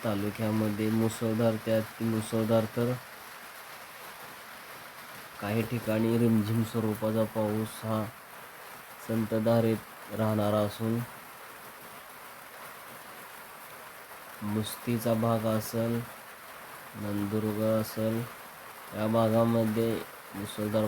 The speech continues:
पाऊस हा होऊ शकतो. तर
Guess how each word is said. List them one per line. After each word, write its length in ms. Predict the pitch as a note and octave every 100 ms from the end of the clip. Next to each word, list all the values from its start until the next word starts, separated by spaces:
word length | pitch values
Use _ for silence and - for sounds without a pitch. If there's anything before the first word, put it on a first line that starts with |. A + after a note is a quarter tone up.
| G2+
पाऊस 380 | G#2+ G2+ G2+ A2
हा 120 | G#2 A2 - - - - - - - - -
होऊ 180 | G2+ A2
शकतो. 360 | - G2+ - G#2 G2+
तर 120 | G#2+